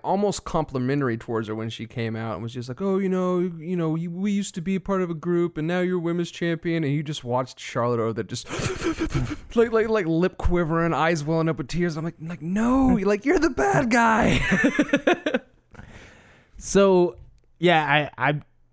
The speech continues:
Speaker 2: I see where you're coming from, but yeah, like I
Speaker 1: Mm-hmm.
Speaker 2: said, I, I, I disagree in terms of the way to tell it. But since you had brought that up, uh, this was at the end of my list, but I'm gonna jump into, uh, that right now. Uh, Bayley versus Dana Brooke.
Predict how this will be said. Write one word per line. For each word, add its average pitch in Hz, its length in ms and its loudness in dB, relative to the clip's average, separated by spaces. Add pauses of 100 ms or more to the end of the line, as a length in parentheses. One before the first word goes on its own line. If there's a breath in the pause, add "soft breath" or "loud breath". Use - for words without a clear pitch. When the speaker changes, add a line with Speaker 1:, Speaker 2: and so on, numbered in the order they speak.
(540)
Speaker 2:
I 151 120 4
see 262 200 4
where 247 100 6
you're 220 80 4
coming 185 260 4
from, 170 200 4
but 143 200 0
yeah, - 160 4
like 185 140 4
I - 40 4
Speaker 1:
Mm-hmm. 143 80 2
Speaker 2:
said, 135 140 4
I, 127 300 2
I, 123 80 -2
I 135 40 2
disagree 139 500 2
in 131 120 2
terms 135 260 2
of 127 80 2
the 127 80 2
way 127 160 2
to 123 80 0
tell 123 220 0
it. 113 100 -4
But 139 180 0
since 185 160 4
you 196 80 4
had 170 80 4
brought 165 240 4
that 147 140 6
up, 139 380 2
uh, 127 340 2 (440)
this 151 200 0
was 165 100 2
at 151 120 6
the 135 120 6
end 147 100 6
of 135 60 6
my 120 120 6
list, 113 220 2
but 127 60 2
I'm 147 80 0
gonna 160 120 2
jump 131 240 2
into, 120 640 0
uh, 107 460 0
that 110 280 -2
right 113 200 0
now. 117 380 0 (300 soft breath)
Uh, 117 280 2
Bayley 143 460 2
versus 185 340 2
Dana 147 320 4
Brooke. 127 480 0